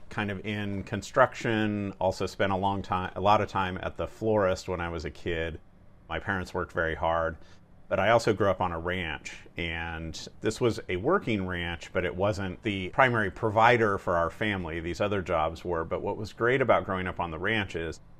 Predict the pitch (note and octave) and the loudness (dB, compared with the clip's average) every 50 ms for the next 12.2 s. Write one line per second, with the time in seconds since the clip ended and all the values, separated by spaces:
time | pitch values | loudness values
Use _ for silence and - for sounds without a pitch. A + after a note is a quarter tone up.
0 | - - - - F#2+ F#2+ G#2+ G#2+ F#2 G2 F#2 - F#2+ F#2 - - - - F#2 F2 | -20 -16 -4 2 4 4 4 4 4 2 0 0 -2 -6 -6 -6 -4 -2 0 0
1 | F2 F2 E2+ E2+ E2 - - - - - - - D#2+ E2+ E2+ E2 E2 D#2+ E2 E2 | 2 0 0 -2 -4 -6 -10 -12 -14 -14 -10 -8 -6 -4 -4 -4 -4 -4 -6 -6
2 | E2 E2 D#2+ - - - - G2 F#2+ A#2+ C3 C3+ B2 - G#2+ G#2 G#2 G2 F2+ F2 | -6 -8 -10 -12 -8 -4 -2 0 2 2 2 2 4 4 2 2 2 0 -2 0
3 | E2+ E2 E2 E2 F2 F2 D#2+ E2+ E2+ D#2+ D#2 D#2+ D#2 - A2 G#2 G#2 G2+ G2+ G2 | 0 0 0 -2 -2 -4 -4 -4 -2 -2 -2 -2 -2 0 0 0 2 2 2 2
4 | F#2+ F#2+ F#2 F#2 - - - - F2+ F2 E2+ F2 F2 E2+ - D#2+ D#2+ - - - | 2 2 0 -2 -4 -8 -10 -8 -8 -6 -6 -6 -6 -6 -6 -6 -8 -6 -2 -2
5 | F2+ E2+ E2 D#2 D2 D#2 D#2+ E2+ E2 D2 C#2+ - - - F#2+ F#2+ G2+ G#2 - - | 0 0 -2 -4 -6 -6 -4 -4 -4 -4 -4 -6 -6 -6 -4 -2 -2 -2 -2 -2
6 | G#2+ F#2+ F2 - G#2 D#2+ F2+ E2+ - E2 D#2 G2 G2 G2 F#2 E2+ D#2+ D#2+ E2 F#2+ | -4 -4 -4 -4 -6 -6 -6 -6 -6 -6 -4 -2 0 0 0 0 -2 -2 -4 -6
7 | - - - - - - - - - F2 F2+ E2+ F2 F2+ - F#2 F2+ - - - | -10 -12 -16 -20 -20 -18 -10 -8 -4 -4 -2 -2 -4 -4 -4 -6 -6 -6 -4 -4
8 | F2 F2 F2 E2+ E2 D#2 - - G2 F2+ F#2 F#2 F2 E2+ D#2+ D#2+ D#2 D2+ - - | -4 -4 -4 -6 -8 -8 -6 -4 -4 -2 -2 -2 -4 -4 -4 -6 -6 -8 -8 -12
9 | - - - - - - - F#2 G2+ A2 G#2+ - - A2 G#2 G#2 G2 F#2 F2 F2 | -16 -18 -18 -20 -12 -6 -2 0 0 0 0 0 0 0 0 0 0 -2 -2 -2
10 | E2 E2 D#2+ - - F2 E2+ E2+ E2+ E2+ D#2 C#2+ D#2 D#2 - - E2+ D#2 D#2 D#2 | -4 -6 -4 -2 0 0 0 0 0 -2 -4 -6 -8 -8 -6 -6 -6 -6 -6 -8
11 | D2+ D2+ C#2+ - - - - - - E2 F#2+ G#2 - G2 E2 F2 E2+ E2 E2+ F2+ | -8 -10 -12 -14 -16 -20 -12 -4 2 2 2 4 2 0 -4 -2 -4 -4 -4 -6
12 | - - - | -6 -10 -12